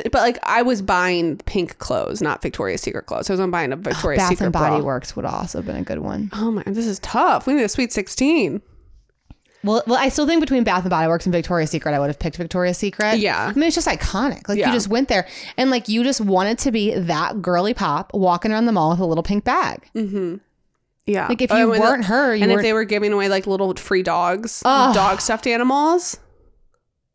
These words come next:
Speaker 2: Oh my gosh.
Speaker 1: I feel like every time I went, they were never doing it.
Speaker 2: Talk
Speaker 1: And
Speaker 2: about a
Speaker 1: it's
Speaker 2: fall from grace.
Speaker 1: I know. I know.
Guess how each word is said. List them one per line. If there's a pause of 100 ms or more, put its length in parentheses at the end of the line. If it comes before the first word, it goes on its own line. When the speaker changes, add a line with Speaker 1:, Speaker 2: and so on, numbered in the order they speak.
(840)
Speaker 2:
Oh
my
gosh. (360)
Speaker 1:
I
feel
like
every
time
I
went,
they
were
never
doing
it.
Speaker 2:
Talk
Speaker 1:
And
Speaker 2:
about
a
Speaker 1:
it's
Speaker 2:
fall
from
grace. (320)
Speaker 1:
I
know.
I
know.